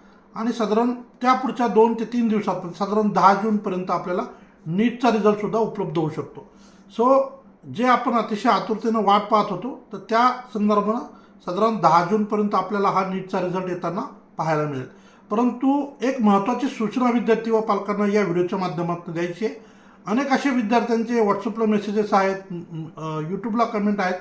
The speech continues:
की "सर, आम्हाला आमची ओएमआर उपलब्ध झालेली नाही मेलवर." जो रजिस्टर्ड ईमेल आयडी आहे त्यावर जी, अ, ओएमआर येणं अपेक्षित होतं ती आलेली नाही आहे. तर यासाठी आपण already step by step कशा पद्धतीनं आपली ओएमआर आपण डाउनलोड करू शकतो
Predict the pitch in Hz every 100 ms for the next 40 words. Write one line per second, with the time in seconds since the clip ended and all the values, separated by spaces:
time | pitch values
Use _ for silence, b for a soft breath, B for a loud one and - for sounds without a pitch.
0 | B B B B 214 254 233 240 254 233
1 | 220 269 233 233 247 247 233 240 208 240
2 | 190 190 196 196 170 165 139 131 - b
3 | b b - 214 208 - 277 262 240 247
4 | 240 220 240 202 202 208 214 202 220 220
5 | 233 220 - 180 175 170 180 208 220 220
6 | 214 202 196 208 240 202 170 254 B B
7 | B - 262 - - 226 247 226 208 156
8 | 135 - B B B B 185 202 240 240
9 | 226 247 247 247 175 185 233 254 - 233
10 | 202 240 240 - 240 - 208 - 202 208
11 | 220 240 233 277 226 220 214 214 220 220
12 | 226 208 202 214 214 220 214 196 - 214